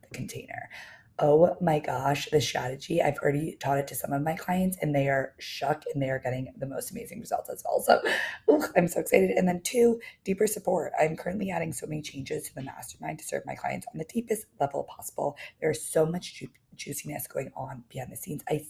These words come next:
get your applications all to the time. Why can't I speak today, you guys? It's only Tuesday. This makes no sense. But I get your applications all the time, and I'm loving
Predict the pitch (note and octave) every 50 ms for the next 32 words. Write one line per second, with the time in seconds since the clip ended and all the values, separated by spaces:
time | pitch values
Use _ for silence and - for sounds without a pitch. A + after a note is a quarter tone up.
0 | - - - F#3 - - - - - - - - - - - E3 D#3+ - E3 E3
1 | D3+ - - - - - - - _ - - E3 D#3+ D#3+ D#3 - - - - -
2 | E3+ - - - _ _ - D#3+ D3+ D3 D#3 D3 D3 D3+ - - _ _ - -
3 | D3 D3 C#3+ C#3+ C#3+ D3+ D#3+ F#3 A3+ A#3+ A#3 A#3 - - D#3 D3 - - C3+ -
4 | - - - - - C#3+ - - - - - - - - D#3+ E3 F3 F3 E3+ -
5 | - D3 C#3 - - - - D3+ - - D3+ C#3+ - - D3 C#3 C#3+ - - -
6 | - - - - - - - - - - - F3+ E3+ G3 - - A#3 G#3+ - F#3+
7 | - - F3+ F3 E3+ E3+ - E3 D#3+ - - - D#3+ D#3 D3+ D#3 F3 E3 - -
8 | D3+ D3 C#3+ D3 C#3+ - - D3+ C#3+ D3 D3 D3 D3 D3+ D3+ D3 D#3+ D#3+ D#3+ E3+
9 | -